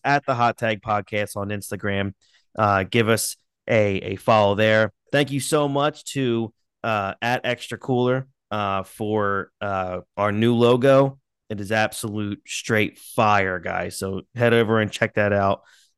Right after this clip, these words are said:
Um, the inspiration behind that is from the N X T's Deadline pay-per-view.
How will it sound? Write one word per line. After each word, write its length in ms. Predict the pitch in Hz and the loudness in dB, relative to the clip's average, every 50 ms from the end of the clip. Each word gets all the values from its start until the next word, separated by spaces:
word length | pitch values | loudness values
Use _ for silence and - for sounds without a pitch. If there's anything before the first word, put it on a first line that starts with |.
| _ - | _ 0
Um, 520 | 113 107 104 98 95 92 92 92 92 92 120 | 0 2 2 2 2 0 0 -2 -4 -4 0
the 160 | 120 123 131 | 2 2 2
inspiration 560 | 131 127 - - 131 120 123 131 120 - 123 | 2 0 -2 -2 0 2 2 2 0 -2 0
behind 460 | 117 123 113 117 120 120 120 117 117 | 0 0 0 0 0 0 0 0 0
that 220 | 117 117 117 117 - | -2 -2 -2 -4 -4
is 240 | - 113 110 107 - | -6 -8 -8 -8 -10
from 400 | - - - 110 107 107 107 107 | -12 -6 -2 -2 -2 0 -2 -4
the 320 | 95 104 101 101 101 95 - - | -6 -6 -8 -8 -8 -8 -2 0
N 160 | 120 131 131 | 2 2 4
X 240 | 131 123 120 - - | 2 0 0 -2 -6
T's 320 | - 120 117 117 113 104 | -4 0 0 0 0 0
Deadline 560 | 107 - 107 107 107 107 123 120 127 131 131 | 0 0 0 0 2 0 0 -2 -2 -2 -4
pay-per-view. 680 | 131 143 143 139 139 147 147 147 156 156 160 170 185 | -4 -6 -6 -6 -6 -8 -8 -8 -6 -6 -6 -6 -8